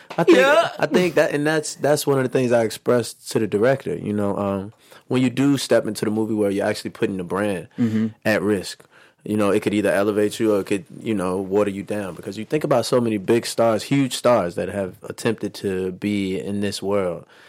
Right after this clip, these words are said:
Speaker 1: and transition
Speaker 2: Yeah.
Speaker 1: over. Uh, it's not something that, that's done easily.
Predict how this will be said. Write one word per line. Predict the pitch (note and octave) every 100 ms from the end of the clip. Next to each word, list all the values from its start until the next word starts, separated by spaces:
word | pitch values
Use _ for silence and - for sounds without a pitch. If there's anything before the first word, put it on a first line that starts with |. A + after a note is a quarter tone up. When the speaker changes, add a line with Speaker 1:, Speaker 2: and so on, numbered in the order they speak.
| _ _ -
Speaker 1:
and | F#2+
transition | - G#2+ G2+ G2 G#2 - F2+ D#2+
Speaker 2:
Yeah. | -
Speaker 1:
over. | G2+ F2+ D#2 - - - _
Uh, | G2 G2+ F#2+ F#2 - -
it's | G2+ A#2
not | A#2+ C3+
something | - C3 C3+
that, | B2+ A#2+ A2
that's | A2+ A2+ -
done | - A#2+ C3
easily. | A#2+ C3+ G#2+ E2 -